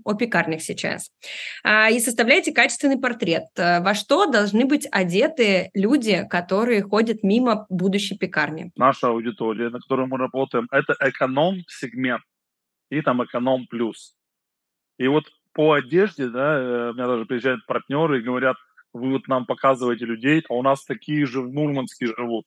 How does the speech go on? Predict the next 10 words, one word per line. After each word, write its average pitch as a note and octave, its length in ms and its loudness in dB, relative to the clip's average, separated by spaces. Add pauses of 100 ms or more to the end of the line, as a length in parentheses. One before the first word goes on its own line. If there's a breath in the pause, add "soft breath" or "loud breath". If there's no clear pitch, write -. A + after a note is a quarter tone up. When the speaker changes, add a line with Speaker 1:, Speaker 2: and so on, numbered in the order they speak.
(160)
Speaker 2:
Это B2 100 -4
вот B2+ 220 -2
такие C#3 300 -2
фиолетовые C3+ 800 0
там B2 200 -4
куртки, C3+ 480 -4
плащи C3 440 -2
с - 60 -12
капюшонами, B2 760 -2
там A2 260 -4